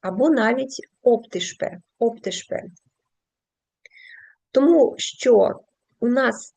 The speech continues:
разом стоять аж чотири приголосні. І це складно, важко вимовляти. Тому ось така, е, зміна відбувається. Е,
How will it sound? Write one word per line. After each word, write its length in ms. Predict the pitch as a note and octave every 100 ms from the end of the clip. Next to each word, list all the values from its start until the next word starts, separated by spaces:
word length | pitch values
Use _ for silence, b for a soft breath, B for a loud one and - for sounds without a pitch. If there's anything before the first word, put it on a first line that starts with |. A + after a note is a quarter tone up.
| _
разом 640 | - B3+ G4 G#4 G#3+ G#3 -
стоять 600 | - - G#3+ B3+ E4+ F#4 - _ _ _ _ _
аж 320 | - C#4 D4 -
чотири 840 | - G#3+ G#3 - A#3+ B3+ B3+ A3+
приголосні. 960 | A3 G#3 G#3+ F3 F3 E3 E3 - - -
І 80 | G#3
це 540 | G#3+ - F#4 G#4 - - - -
складно, 580 | - - A3 G3+ F3+ E3+
важко 440 | F3+ F#3+ F#3 - E3+
вимовляти. 680 | F3 F3 F3 F3 - - F3 B B _
Тому 500 | B3+ C4 E4 G#4 G#4+
ось 220 | A#3 C4+ C4+
така, 600 | F#3 F#3 G#3 A3 G#3 F#3+
е, 800 | - F3+ E3+ E3+ E3+ D#3+ - F3+
зміна 460 | - F#3 F3 C#3+ C#3 _ _ -
відбувається. 760 | E3+ D#3 D3+ - - -
Е, 40 | -